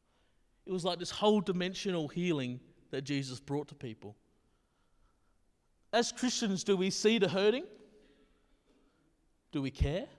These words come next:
If I'm really honest, my answer to that is sometimes or most of the time, if we can just be real, 'cause I can get so caught up in me.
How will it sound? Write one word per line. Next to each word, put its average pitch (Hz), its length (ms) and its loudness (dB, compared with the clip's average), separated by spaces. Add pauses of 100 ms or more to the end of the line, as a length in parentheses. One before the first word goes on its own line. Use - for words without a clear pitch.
(2250)
If - 60 -6
I'm 233 160 4
really 214 280 6
honest, 175 600 -2 (1600)
my 202 300 8
answer 214 200 2
to 175 60 -2
that 180 180 4
is 165 140 0
sometimes 180 600 -2
or 156 60 -6
most 151 300 -8
of - 80 -14
the - 40 -20
time, 104 200 -14 (1000)
if 139 120 -6
we 170 80 2
can 175 100 -4
just 151 160 -6
be 143 120 -2
real, 113 280 -6 (1300)
'cause 160 200 -2
I 165 80 4
can 165 180 -6
get 139 160 -4
so 151 220 -4
caught 151 220 -6
up - 340 -10
in 139 160 -10
me. 214 180 -12